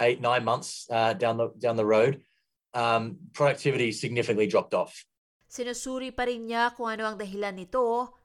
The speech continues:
Speaker 2: pero sinabi na bahagi nito ay maaaring maiugnay na dahil sa iyong mga nasa opisina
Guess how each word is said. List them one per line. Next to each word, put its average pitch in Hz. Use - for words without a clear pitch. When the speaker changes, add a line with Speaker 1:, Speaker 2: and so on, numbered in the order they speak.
Speaker 2:
pero 190
sinabi 202
na 196
bahagi 190
nito 196
ay 202
maaaring 190
maiugnay 190
na 190
dahil 208
sa -
iyong 214
mga 202
nasa 202
opisina 247